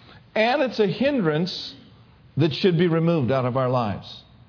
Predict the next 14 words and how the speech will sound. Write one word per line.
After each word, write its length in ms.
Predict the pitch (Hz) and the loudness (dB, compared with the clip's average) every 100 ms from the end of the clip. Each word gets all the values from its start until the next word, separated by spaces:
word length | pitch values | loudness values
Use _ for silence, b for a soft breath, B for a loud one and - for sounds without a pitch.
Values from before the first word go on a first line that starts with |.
| - - | -16 -4
The 60 | |
Lord's 280 | 123 135 120 | 0 0 0
dealt 280 | 117 151 - | 0 0 0
with 120 | 135 | -2
me 200 | 139 151 | 0 0
on 180 | 151 156 | 0 -2
it. 120 | 190 - - b b b b b b | -4 -6 -20 b b b b b b
Maybe 300 | - 131 135 | -2 2 2
He'll 160 | 139 151 | 2 2
deal 220 | 127 147 | 2 2
with 160 | 135 127 | 2 2
you 220 | 127 120 | 2 2
on 160 | 107 | 2
it. 100 | 92 | -2